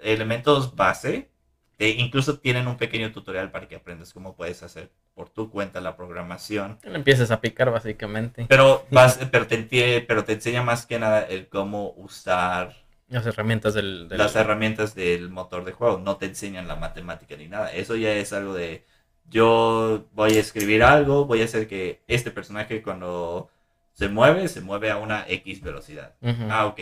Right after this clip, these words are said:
Speaker 1: se mueve a X velocidad. Ahora quiero hacer que corra. ¿Cómo le hago? Ah, presiono este otro botón y le multiplico un cierto valor para que co-, para que se mueva más rápido.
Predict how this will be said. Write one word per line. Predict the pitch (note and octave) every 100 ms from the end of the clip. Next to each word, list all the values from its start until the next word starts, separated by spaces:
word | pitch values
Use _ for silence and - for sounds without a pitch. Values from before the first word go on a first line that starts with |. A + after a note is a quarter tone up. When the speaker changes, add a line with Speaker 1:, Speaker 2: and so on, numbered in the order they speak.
| D2
Speaker 1:
se | F#2
mueve | F#2 A2+ A2+
a | A2
X | G#2+ A2 G#2+
velocidad. | F#2+ E2+ F2 F2 E2+
Ahora | F2+ F2+
quiero | G2+ F#2+
hacer | F#2 F2+
que | F#2
corra. | - C3 - _
¿Cómo | F2+ F2
le | F#2+
hago? | A2 G2 -
Ah, | F2 G2 - _
presiono | E2 - F#2 F#2+
este | F#2 F2+
otro | F#2+
botón | G#2+ A2 G#2 G2+ B2+ -
y | F2 E2+ E2+
le | F2 F2 E2+ E2+
multiplico | F#2 F2+ G2 F#2+ - G#2 A2+
un | G#2 G2+
cierto | - G2+ - A#2
valor | A2 G2 G2+
para | - -
que | E2+
co-, | - F#2 F2
para | - E2+
que | G#2
se | G2+
mueva | F2 F2+ F2+
más | F2+ -
rápido. | B2 C3 -